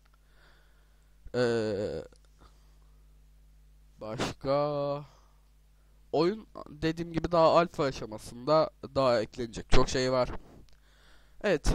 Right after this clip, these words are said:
bu kadar bence. Bir inceleme konusunda ya-, söylemem gereken her şeyi söyledim. İzlediğiniz için teşekkürler.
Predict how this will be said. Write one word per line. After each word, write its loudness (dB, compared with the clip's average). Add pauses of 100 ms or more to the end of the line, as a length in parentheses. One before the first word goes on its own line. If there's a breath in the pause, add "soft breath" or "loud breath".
(140)
bu -14
kadar -4
bence. -6
Bir -14
inceleme -6
konusunda -4 (220)
ya-, -10 (340)
söylemem -8
gereken -4
her -2
şeyi -2
söyledim. 2 (680 soft breath)
İzlediğiniz 4
için 4
teşekkürler. 2